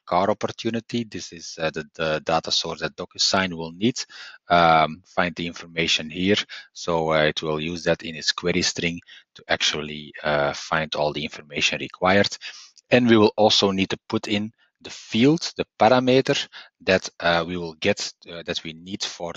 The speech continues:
this, uh, uh, this is this extra field that we have created, and we need this parameter to send out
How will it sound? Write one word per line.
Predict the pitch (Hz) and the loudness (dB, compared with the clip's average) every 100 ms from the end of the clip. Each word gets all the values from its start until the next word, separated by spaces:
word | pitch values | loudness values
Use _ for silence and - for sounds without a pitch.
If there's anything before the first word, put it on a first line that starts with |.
| - | -12
this, | 82 - - | -12 -6 -2
uh, | 80 78 78 76 73 - | 2 2 4 2 0 -4
uh, | 87 | -4
this | 82 85 | -4 -8
is | 82 78 - | -10 -14 -12
this | 92 - - - | -2 0 0 -2
extra | 92 - 87 87 | -6 -2 0 -2
field | - 92 92 | -2 -4 -4
that | - | -6
we | 87 | 0
have | 85 - | 0 0
created, | - 82 82 85 87 - - - - | -2 0 0 0 -4 -8 -12 -16 -6
and | 90 | -2
we | 85 | -2
need | 85 87 - | -2 -2 -4
this | 92 90 | -2 0
parameter | - 85 82 80 78 - - - - _ | 2 2 2 2 0 0 -4 -6 -20 _
to | - | 0
send | - - 90 - - | 4 4 0 -4 -2
out | 80 82 - | -2 -2 -6